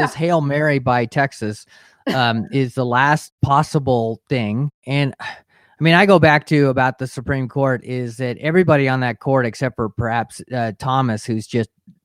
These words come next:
Speaker 1: bitter and mean, you know, the rest of 'em actually are looking at their legacy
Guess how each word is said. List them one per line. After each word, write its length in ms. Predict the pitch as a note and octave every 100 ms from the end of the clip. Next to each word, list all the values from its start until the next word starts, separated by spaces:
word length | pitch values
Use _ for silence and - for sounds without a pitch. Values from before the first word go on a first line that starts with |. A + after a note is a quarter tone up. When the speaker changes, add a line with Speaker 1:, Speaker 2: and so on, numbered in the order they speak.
| B2+
Speaker 1:
bitter 300 | A#2 C3+ B2 A2
and 280 | G#2+ A2
mean, 380 | A2+ C3+ B2 A2 G#2+ - - - - _ - _
you 100 | F3
know, 80 | E3+
the 80 | D3+
rest 240 | F3 G#3
of 120 | G#3 E3
'em 120 | D3
actually 520 | C#3 D#3 - C#3 A#2+ -
are 140 | C3+
looking 360 | C3+ D#3 E3+ C#3
at 180 | B2 -
their 160 | B2+
legacy 640 | B2 C3+ D3 C3 B2+ A#2+